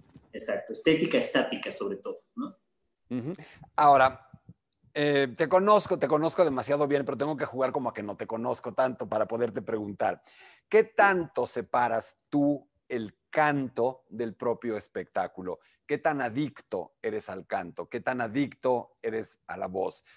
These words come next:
Speaker 2: Tienes origen italiano, llevas apellido de cantante famoso. Entonces, ¿cómo te relacionas con el canto? Y hablemos un poco de canto.
Speaker 1: Bueno, eh,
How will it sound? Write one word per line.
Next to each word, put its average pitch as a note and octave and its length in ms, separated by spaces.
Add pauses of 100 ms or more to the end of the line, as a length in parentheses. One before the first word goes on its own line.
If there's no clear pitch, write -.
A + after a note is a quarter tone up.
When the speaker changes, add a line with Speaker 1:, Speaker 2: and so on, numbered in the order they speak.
Speaker 2:
Tienes B2 320
origen G#2 360
italiano, D#3+ 540
llevas C3+ 340
apellido A2+ 440
de A2 100
cantante G#2+ 480
famoso. D3+ 680 (280)
Entonces, D#3+ 840 (580)
¿cómo A3+ 280
te F#3+ 100
relacionas D#3 580
con C3+ 160
el B2 100
canto? C3+ 260
Y C#3 80
hablemos C3 400
un B2 120
poco A2 220
de F#2 140
canto. C#2+ 360 (1200)
Speaker 1:
Bueno, - 360
eh, C3 720